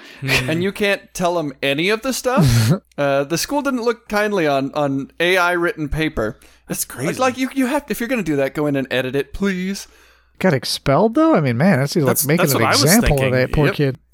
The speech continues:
Speaker 2: Yep. Back to public school with you, boot.
Speaker 1: Be nothing but a charred outline of where you used to sit in class.
Speaker 2: <laughs> And then I, I was listening to something the other day that was talking about the strange rift that's happening with A I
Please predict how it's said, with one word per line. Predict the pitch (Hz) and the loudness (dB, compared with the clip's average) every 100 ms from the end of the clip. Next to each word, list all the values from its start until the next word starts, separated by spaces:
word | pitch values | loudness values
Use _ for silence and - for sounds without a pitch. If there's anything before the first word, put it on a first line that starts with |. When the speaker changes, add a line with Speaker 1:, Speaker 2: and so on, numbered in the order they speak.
| _ _ _ _ | _ _ _ _
Speaker 2:
Yep. | - 95 123 240 _ - _ - | -12 -4 -2 -4 _ -20 _ -4
Back | 196 202 | -4 -2
to | 175 | -4
public | 165 143 135 | -4 -4 -4
school | - 131 | -4 -2
with | 113 | -2
you, | 110 | -6
boot. | 104 190 - - _ - | -6 -6 -8 -20 _ -2
Speaker 1:
Be | 175 - | 0 2
nothing | 143 139 139 | 0 0 -4
but | 127 | -4
a | - | -4
charred | 165 151 143 - | 0 0 0 -2
outline | 170 175 143 131 | -2 0 -2 -2
of | 123 | -2
where | 143 | -2
you | 131 | -2
used | 139 - | -4 0
to | 147 | 2
sit | 156 139 | 2 2
in | 135 | 0
class. | 143 143 113 - - _ | 4 4 2 -4 -10 _
Speaker 2:
<laughs> | _ - | _ -4
And | 190 | -2
then | 196 | -2
I, | - | -2
I | 202 | -2
was | 226 214 | -2 -2
listening | 226 226 214 | -6 -4 -4
to | |
something | 202 202 196 | -4 -4 -4
the | 175 | -4
other | 170 165 | -2 -2
day | 175 165 | -2 -2
that | 143 | -4
was | - | -4
talking | 156 156 147 | -4 -4 -4
about | 139 135 135 | -4 -4 -6
the | |
strange | 127 - - 160 190 214 214 202 - - _ _ _ | -8 -8 -4 -2 -2 -2 -4 -6 -10 -14 _ _ _
rift | 131 139 202 196 - | -10 -2 0 -2 -6
that's | 147 - | -6 -2
happening | 156 151 147 147 135 | -4 -2 -4 -2 0
with | 123 120 - | -2 -2 -4
A | 151 180 | -2 0
I | 165 156 | 0 0